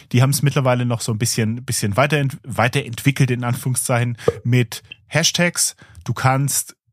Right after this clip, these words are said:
quasi nach, du kannst quasi nach, nach Kameramodell, nach, äh, Objektiv und so weiter und so fort kannst du suchen oder nach Hashtags und es gibt nur so eine gewisse Anzahl von Hashtags, die die quasi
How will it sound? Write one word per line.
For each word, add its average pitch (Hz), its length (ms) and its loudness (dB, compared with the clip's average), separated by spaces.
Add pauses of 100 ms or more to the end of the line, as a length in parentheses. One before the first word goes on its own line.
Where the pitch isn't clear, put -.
(120)
quasi 123 360 2
nach, 110 320 0
du 117 140 -8
kannst 123 220 -2
quasi 113 280 -2
nach, 104 300 -4
nach 101 220 -8
Kameramodell, 135 840 2
nach, 104 480 -2
äh, 95 400 -4
Objektiv 120 580 -2
und 123 160 -2
so 110 120 0
weiter 110 220 0
und 98 100 -4
so - 80 -6
fort 123 220 -2
kannst 98 200 -6
du - 60 -2
suchen 151 360 0 (220)
oder 165 320 0
nach 135 260 0
Hashtags 151 460 0
und 113 80 0
es 98 120 -2
gibt 107 160 -2
nur 139 220 2
so 135 160 -2
eine 117 320 -2 (600)
gewisse 156 920 0
Anzahl 151 500 0
von 135 200 0
Hashtags, 135 540 -2
die 120 100 -6
die 110 100 -4
quasi 104 540 -4